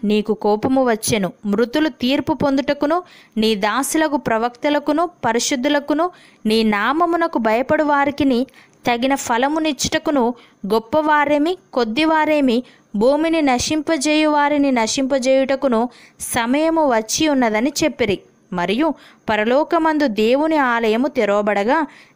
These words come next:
దేవుని నిబంధన మందసము ఆయన ఆలయములో కనబడెను. అప్పుడు మెరుపులను, ధ్వనులను, ఉరుములను, భూకంపమును,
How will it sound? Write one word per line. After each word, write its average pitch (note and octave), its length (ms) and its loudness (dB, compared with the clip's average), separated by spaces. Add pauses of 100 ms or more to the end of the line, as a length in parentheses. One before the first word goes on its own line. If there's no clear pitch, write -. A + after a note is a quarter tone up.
దేవుని C#4+ 500 2
నిబంధన C4+ 640 2
మందసము C4 800 0 (100)
ఆయన G#3+ 260 -2
ఆలయములో B3+ 680 0
కనబడెను. C4+ 560 0 (420)
అప్పుడు C#4 480 0 (260)
మెరుపులను, B3+ 640 0 (180)
ధ్వనులను, C#4 600 0 (180)
ఉరుములను, C#4+ 760 2
భూకంపమును, C4 880 0